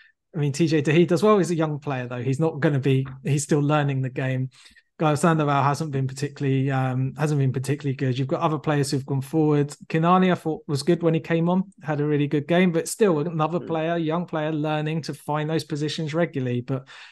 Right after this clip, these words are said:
Speaker 1: Kantav and Bitar have got that quality to find those spaces, and it, it gives you the chance. And if you can mix that up, then that long direct ball to, uh, Sean Hundle, which we saw a few times, he can take the ball in his stride so well and attack. Um,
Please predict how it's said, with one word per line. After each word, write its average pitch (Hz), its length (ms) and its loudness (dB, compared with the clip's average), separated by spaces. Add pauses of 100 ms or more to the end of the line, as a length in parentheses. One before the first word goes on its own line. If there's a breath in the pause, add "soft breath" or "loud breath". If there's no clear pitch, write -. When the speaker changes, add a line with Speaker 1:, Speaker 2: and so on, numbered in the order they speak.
(140 loud breath)
Speaker 1:
Kantav 165 520 6
and 147 300 0 (320)
Bitar 147 340 2
have 127 160 2
got 151 180 0
that 123 180 -6
quality 127 420 -4
to 127 60 -6
find 147 360 0
those 127 140 -2
spaces, 127 520 -4
and 147 100 2
it, - 100 -6 (260)
it - 160 2
gives 170 220 6
you 160 80 8
the 156 80 2
chance. 160 460 2
And 151 220 0
if 175 140 -4
you 160 80 2
can 180 340 2
mix 165 300 -2
that 147 200 2
up, 135 320 0 (460 loud breath)
then 147 140 4
that 147 180 4
long 151 220 4
direct 143 400 0
ball 139 180 0
to, 135 320 0
uh, 127 140 -2
Sean 139 300 0
Hundle, 131 280 0
which 123 220 -8
we 135 60 -2
saw 143 260 2
a 123 60 0
few 143 240 0
times, 123 340 -2
he 127 100 -2
can 127 140 -6
take 175 260 0
the 147 80 -4
ball 135 260 0
in 123 60 0
his 120 140 -2
stride 127 360 0
so 156 280 2
well 135 280 0
and 117 100 -4
attack. 127 500 -6
Um, 123 420 -4